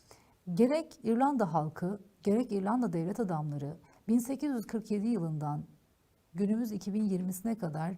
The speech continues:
Türkiye'yi hem çok severler hem de minnettarlıklarını her fırsatta dile getirirler. Hatta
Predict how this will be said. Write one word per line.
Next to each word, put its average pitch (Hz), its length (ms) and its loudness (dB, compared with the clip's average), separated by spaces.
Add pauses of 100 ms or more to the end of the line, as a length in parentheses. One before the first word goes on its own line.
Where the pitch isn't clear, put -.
Türkiye'yi 175 680 -6 (260)
hem 185 220 -4
çok 208 220 -8
severler 220 640 -2 (460)
hem 175 280 0
de 180 100 0
minnettarlıklarını 175 1000 -2 (180)
her 262 260 -2
fırsatta 180 560 -6
dile 185 180 2
getirirler. 165 720 0 (1080)
Hatta 247 680 4